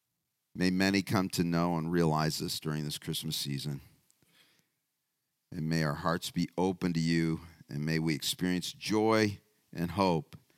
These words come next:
as we look to the future, trusting that you're going to set right all that's wrong around us. Praise God.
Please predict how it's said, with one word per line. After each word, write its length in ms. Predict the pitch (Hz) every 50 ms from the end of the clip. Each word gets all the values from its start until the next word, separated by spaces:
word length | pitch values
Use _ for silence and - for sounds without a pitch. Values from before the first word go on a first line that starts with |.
| _ _ _ _ -
as 160 | - 80 73 -
we 140 | 78 78
look 180 | 80 82 85 -
to 120 | - 78
the 80 | 76 82
future, 420 | - - 76 71 69 - - 69
trusting 480 | 67 - - - 69 73 - - 82 76
that 160 | 76 73 -
you're 140 | - 78 73
going 360 | 64 - 80 82 85 85 87
to 140 | 80 - 82
set 340 | 76 - - - 87 85 - -
right 300 | - 76 76 78 76 69 -
all 140 | - 71 73
that's 300 | 73 76 71 - - 78
wrong 200 | 73 69 71 69
around 360 | 69 69 67 65 67 65 62
us. 260 | 69 71 - - - - _ _
Praise 420 | - - 73 80 85 85 82 -
God. 380 | - 76 67 62 65 67 65